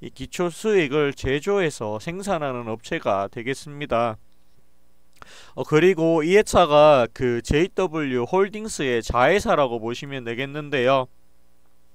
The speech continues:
어, 바이오, 이 종목이 바이오거든요. 바이오는 적자 기업이 대다수인데 불구하고 그래도 이 기업은 계속해서 흑자가 나왔던 기업입니다. 다만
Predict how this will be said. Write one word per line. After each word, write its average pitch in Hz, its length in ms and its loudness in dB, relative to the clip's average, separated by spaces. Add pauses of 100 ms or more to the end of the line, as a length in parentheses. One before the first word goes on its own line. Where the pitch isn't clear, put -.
(720)
어, 131 220 2
바이오, 165 960 6
이 151 300 -2
종목이 175 520 -4
바이오거든요. 143 1160 0
바이오는 160 680 2
적자 208 420 -2
기업이 147 440 -4
대다수인데 139 800 -2
불구하고 139 800 -2 (360)
그래도 175 460 2
이 175 160 -4
기업은 156 800 2
계속해서 156 640 -4
흑자가 185 640 0
나왔던 123 560 -4
기업입니다. 131 760 -2
다만 151 600 0